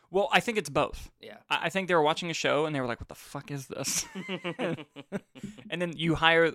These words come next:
Speaker 1: someone who wrote on The Punisher.
Speaker 2: Yeah.
Speaker 1: And he's like, "I'd like to connect it." And they were like, "Fuck it." And honestly, I think what happened is they were so worried that, like, "No, everything we make is good. Everything we make is fresh on Rotten Tomatoes."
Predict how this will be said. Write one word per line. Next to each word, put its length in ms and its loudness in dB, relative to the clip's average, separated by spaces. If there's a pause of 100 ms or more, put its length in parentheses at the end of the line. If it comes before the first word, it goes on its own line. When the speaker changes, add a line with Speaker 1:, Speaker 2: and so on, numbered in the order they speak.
Speaker 1:
someone 220 0
who 80 2
wrote 200 6
on 80 0
The 80 -6
Punisher. 560 -6 (180)
Speaker 2:
Yeah. 180 -10
Speaker 1:
And 100 -16
he's 140 -6
like, 180 -4 (1600)
"I'd 120 -6
like 140 -2
to 60 -14
connect 380 -6
it." 160 -8 (560)
And 100 -8
they 60 -4
were 80 -4
like, 160 -10 (480)
"Fuck 220 -10
it." 80 -18 (160)
And 120 0
honestly, 460 2
I 100 4
think 180 -6
what 120 -4
happened 380 -4
is 160 -8
they 160 0
were 140 -4
so 260 0
worried 400 0
that, 100 -2
like, 120 -2
"No, 160 0
everything 440 0
we 160 -4
make 260 -2
is 120 -8
good. 220 -2
Everything 460 -6
we 300 -4
make 320 0
is 180 -6
fresh 440 0
on 140 0
Rotten 260 0
Tomatoes." 640 -2